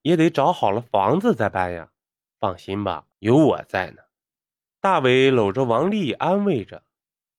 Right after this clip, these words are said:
接着说道：“我们睡觉吧，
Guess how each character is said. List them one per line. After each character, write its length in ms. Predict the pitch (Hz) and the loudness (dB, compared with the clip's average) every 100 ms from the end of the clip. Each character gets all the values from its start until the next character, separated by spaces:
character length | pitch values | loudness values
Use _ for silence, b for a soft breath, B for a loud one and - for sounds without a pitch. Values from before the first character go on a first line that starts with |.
| _ | _
接 200 | - 202 | 0 2
着 120 | 147 | 0
说 240 | 101 95 85 | -6 -10 -10
道 220 | 82 - _ _ _ _ | -12 -18 _ _ _ _
：“我 120 | 101 | -2
们 140 | 107 120 | 0 0
睡 200 | 170 127 | 0 0
觉 260 | 175 123 | 0 0
吧， 220 | 87 - | -4 -14